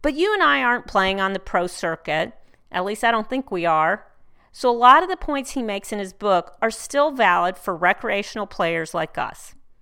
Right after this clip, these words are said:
players who are out to have fun and play some competitive tennis. His book is wonderful and is so easy to read. In it, he gives lots and lots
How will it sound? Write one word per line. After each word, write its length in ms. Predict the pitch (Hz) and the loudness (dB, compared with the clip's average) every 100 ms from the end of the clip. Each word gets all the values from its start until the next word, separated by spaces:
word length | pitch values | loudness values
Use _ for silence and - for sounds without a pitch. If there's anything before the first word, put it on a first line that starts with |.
| _ _ _ | _ _ _
players 360 | - 254 269 269 | -2 0 0 -2
who 120 | 208 | -2
are 100 | 170 202 | 2 4
out 180 | 226 | 4
to 120 | 262 254 | 2 -2
have 200 | 277 269 | -2 -2
fun 440 | - 190 175 170 - - - | 0 2 2 -2 -12 -12 -6
and 120 | 311 | -4
play 280 | - 285 285 | 2 2 2
some 280 | - 247 | -2 -4
competitive 680 | 247 269 233 185 180 180 165 | -4 -6 -2 0 0 -4 -8
tennis. 500 | - 151 - - - - - - - - _ - - | -10 -12 -12 -18 -20 -20 -20 -20 -20 -20 _ -20 -14
His 180 | - 190 | -8 -6
book 380 | 185 262 302 - - | 2 4 4 0 -6
is 180 | 226 202 | -6 -6
wonderful 800 | 170 196 202 208 - 226 214 - | -4 0 0 -2 -2 0 2 0
and 140 | 214 | -6
is 80 | 196 | -8
so 460 | - 240 233 233 | -4 2 4 2
easy 340 | - 190 185 180 | -2 -8 -10 -10
to 80 | 170 | -8
read. 400 | 156 147 120 - _ - - - | -8 -10 -10 -18 _ -20 -20 -8
In 120 | 262 | -4
it, 100 | 302 | -2
he 140 | 285 277 | -2 -4
gives 360 | 233 233 196 | -2 -2 -4
lots 420 | 190 180 208 247 - | 0 6 6 4 -4
and 140 | 269 | -2
lots 360 | 202 185 190 | 0 0 -2